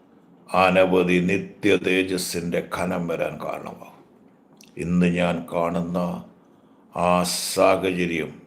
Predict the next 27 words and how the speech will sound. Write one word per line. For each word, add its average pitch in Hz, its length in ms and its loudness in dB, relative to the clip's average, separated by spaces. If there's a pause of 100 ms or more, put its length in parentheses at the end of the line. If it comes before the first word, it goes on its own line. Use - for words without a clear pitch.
(260)
അതിൽ 78 220 -10
ഞാൻ 73 160 -10
പുറത്തു 71 340 -14
വരും. - 220 -14 (800)
നിങ്ങളത് 127 420 4
വിശ്വസിക്കണം. 160 580 2
അകത്ത് 151 260 2
വിശ്വാസം 165 520 4
വരുമ്പോൾ 160 280 2
ലഭിച്ച 175 460 6
പോലൊരു - 380 4
വിശ്വാസം - 480 -2
വരും. - 240 -20 (1040)
അതാണ് 143 360 4
പ്രാർത്ഥിക്കുമ്പോഴൊക്കെയും 127 1040 2
ചോദിക്കുന്നില്ല. 104 760 -2
Whenever 120 440 2
you 101 160 -2 (180)
pray, 120 300 2 (300)
you 90 120 -2 (180)
believe, 113 560 -2 (800)
you 90 100 2 (140)
already 95 320 4
received, 104 520 -2 (120)
then 123 220 2 (200)
you 113 220 2 (320)
will 127 320 0